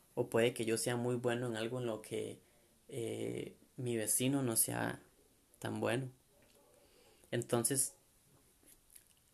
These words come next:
de aquí tam-, de aquí nace esta, esta manera de,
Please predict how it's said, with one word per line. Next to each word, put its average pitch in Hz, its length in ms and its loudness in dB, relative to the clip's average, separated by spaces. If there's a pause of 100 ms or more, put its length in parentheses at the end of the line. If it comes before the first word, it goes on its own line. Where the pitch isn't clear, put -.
(140)
de 120 160 4
aquí 131 220 2
tam-, 135 300 2
de 117 140 0
aquí 113 200 2
nace 135 440 4 (640)
esta, 123 540 4 (260)
esta - 260 -2
manera 117 460 4
de, 120 320 0